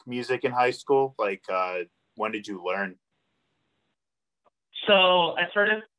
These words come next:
Speaker 2: playing, I thought I learned how to play guitar when I was five, but I wasn't actually that good at it. I taught myself how to play bass when I was, like, eight,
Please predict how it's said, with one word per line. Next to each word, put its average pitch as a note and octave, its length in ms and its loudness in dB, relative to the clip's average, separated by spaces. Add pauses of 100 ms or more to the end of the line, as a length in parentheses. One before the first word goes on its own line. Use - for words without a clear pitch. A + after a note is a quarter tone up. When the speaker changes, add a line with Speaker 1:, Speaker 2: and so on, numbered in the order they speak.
(200)
Speaker 2:
playing, F3+ 1160 2 (760)
I G3+ 180 2 (280)
thought G3+ 220 6
I D4+ 180 0
learned C#4 300 2
how C#4 120 4
to C4+ 80 0
play C4 180 0
guitar A#3+ 420 2
when A#3 100 2
I A3 100 0
was A3 120 -2
five, G3+ 560 6
but E3+ 100 4
I E3+ 140 4 (160)
wasn't D#3 280 -2
actually D3+ 400 0
that C#3+ 200 2
good B2+ 160 -6
at C#3+ 160 0
it. D3 300 4
I - 140 2 (140)
taught D3 140 2
myself D3+ 320 0
how D3 140 4
to D3 60 -8
play C#3 240 -2
bass C3+ 300 -2 (760)
when D#3 140 2
I D#3 80 6
was, D#3 120 4
like, C#3+ 200 0 (320)
eight, G#3 360 0